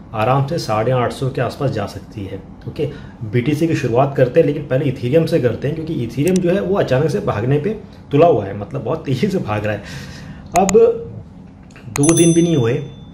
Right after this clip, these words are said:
पाँच सौ पचास के आसपास आया था, ओके, उसके बाद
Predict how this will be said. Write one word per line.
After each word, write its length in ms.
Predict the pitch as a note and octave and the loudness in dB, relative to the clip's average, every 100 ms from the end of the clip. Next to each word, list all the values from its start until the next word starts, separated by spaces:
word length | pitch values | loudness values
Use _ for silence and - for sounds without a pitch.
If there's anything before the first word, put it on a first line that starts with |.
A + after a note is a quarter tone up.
| - - - - - - - | -20 -20 -20 -20 -18 -18 -4
पाँच 220 | A#2 C3 | 0 2
सौ 80 | C3+ | 0
पचास 380 | - A#2+ A#2 A#2 | 0 2 2 2
के 80 | C3 | 0
आसपास 320 | A#2 - A2 | 0 -2 -2
आया 180 | G2+ F#2+ | -4 -6
था, 40 | A2 | -10
ओके, 240 | G2 D#3 - - - - - - - - - - | -8 -8 -8 -12 -20 -20 -20 -20 -20 -18 -16 -10
उसके 260 | C#3 - F#3 | -8 -2 0
बाद 360 | D#3+ E3 E3+ | 4 2 2